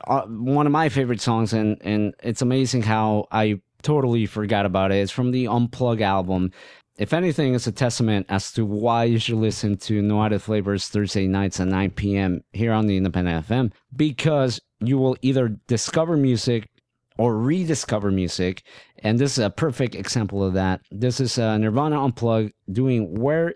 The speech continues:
Did You Sleep Last Night by Lead Belly, if I'm not mistaken. It's a cover.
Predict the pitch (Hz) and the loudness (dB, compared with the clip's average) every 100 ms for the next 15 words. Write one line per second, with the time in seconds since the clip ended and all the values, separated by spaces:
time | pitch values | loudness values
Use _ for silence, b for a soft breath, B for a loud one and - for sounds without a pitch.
0 | 101 113 110 110 - 123 117 104 107 - | -4 -4 -2 -4 -2 -2 0 0 0 0
1 | 92 90 82 - 82 90 123 90 90 95 | -2 -2 -2 -4 -2 0 0 0 -4 -4
2 | 92 - _ _ - 87 95 90 76 - | -6 -10 _ _ -10 -4 -2 -2 -4 -6
3 | 76 80 123 B B B B B 87 - | -6 -2 -4 B B B B B -6 -6
4 | - 196 156 120 | -2 0 0 -4